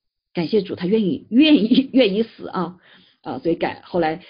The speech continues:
神派了一个，一个，一个门，一个门徒哈，来跟他什么，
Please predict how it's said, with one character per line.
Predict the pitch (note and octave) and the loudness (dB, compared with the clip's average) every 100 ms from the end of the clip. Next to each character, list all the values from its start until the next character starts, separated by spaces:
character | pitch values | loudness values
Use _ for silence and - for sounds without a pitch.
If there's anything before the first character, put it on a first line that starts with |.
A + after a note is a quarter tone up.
| _ C#3 | _ -14
神 | - D#3 | -8 -8
派 | - F3 | -6 -4
了 | E3 | -2
一 | |
个， | D#3 - _ | -4 -8 _
一 | - C#3+ | -12 -8
个， | C#3 | -8
一 | D3 | -6
个 | D3 | -6
门， | C#3 C#3+ | -6 -10
一 | D3+ | -8
个 | |
门 | D3 C#3 | -6 -6
徒 | F3 - G#2+ | -8 -10 -10
哈， | E3 C#3 - _ - | -10 -12 -14 _ -14
来 | C#3+ C#3+ | -8 -8
跟 | C#3+ C#3+ | -8 -10
他 | C#3+ C#3 | -10 -14
什 | - | -14
么， | - | -16